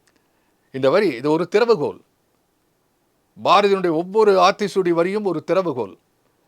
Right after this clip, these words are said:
அந்த சாவி, அதை நீங்க பயன்படுத்தி திறந்தா உள்ளுக்குள்ள எத்தனையோ விஷயங்கள் இருக்கு. ஆக, அதை தொகுத்து சொல்லணும் அப்படின்னா, கற்றது ஒழுகு. ஒண்ணு, நீங்க என்னெல்லாம் உங்களுக்கு கற்றுக்கொண்டீர்களோ,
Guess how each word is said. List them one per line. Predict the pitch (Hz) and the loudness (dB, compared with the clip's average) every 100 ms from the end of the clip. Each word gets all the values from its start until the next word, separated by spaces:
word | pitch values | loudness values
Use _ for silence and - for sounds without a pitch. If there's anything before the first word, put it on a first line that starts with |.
| _ _ _ _ - | _ _ _ _ -8
அந்த | 120 151 143 | -8 -4 -4
சாவி, | - 185 208 123 _ | 0 0 0 -6 _
அதை | - 139 139 | -6 -4 -4
நீங்க | 131 127 | -4 -8
பயன்படுத்தி | - 196 233 196 190 165 | -2 -2 0 -2 -4 -4
திறந்தா | 151 180 175 147 143 165 | -4 -4 -2 -2 0 -2
உள்ளுக்குள்ள | 220 190 160 127 | -2 -2 -2 -4
எத்தனையோ | 117 196 196 226 | -8 -8 -4 -4
விஷயங்கள் | 185 156 127 113 | -4 -12 -14 -18
இருக்கு. | 98 _ _ _ _ _ _ _ _ _ _ - | -20 _ _ _ _ _ _ _ _ _ _ -10
ஆக, | 135 139 | -6 -6
அதை | 113 - | -8 -8
தொகுத்து | 190 220 214 | -8 -6 -6
சொல்லணும் | 160 180 185 156 | -4 -4 -4 -6
அப்படின்னா, | 147 151 156 127 151 _ _ _ _ _ _ _ _ _ _ | -8 -8 -6 -6 -10 _ _ _ _ _ _ _ _ _ _
கற்றது | 143 143 180 180 202 156 | -10 -8 -4 0 0 0
ஒழுகு. | 139 123 107 120 | -4 -6 -10 -12
ஒண்ணு, | 151 131 127 _ | -8 -8 -10 _
நீங்க | 123 143 135 | -10 -6 -4
என்னெல்லாம் | 127 147 175 185 202 220 | -4 -4 -4 0 0 -2
உங்களுக்கு | 147 151 151 123 127 - - | -8 -8 -8 -6 -12 -12 -6
கற்றுக்கொண்டீர்களோ, | 139 - 202 156 135 117 117 104 | -6 -4 -6 -6 -6 -8 -8 -10